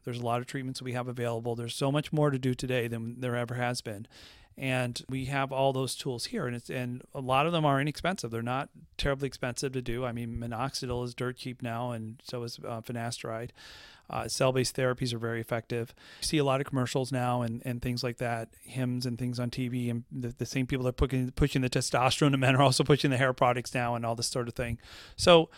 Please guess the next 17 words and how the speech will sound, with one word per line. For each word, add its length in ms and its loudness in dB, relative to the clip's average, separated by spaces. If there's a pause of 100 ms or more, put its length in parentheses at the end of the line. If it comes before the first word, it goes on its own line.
(180)
I 80 8
think 120 4
people 220 6
recognize 480 6
there's 160 2
a 60 2
little 180 6
bit 140 -2
more 180 2
to 80 -2
do, 240 0
but 160 0
they 100 4
might 200 -2
not 180 -2
really 240 0
understand 580 -2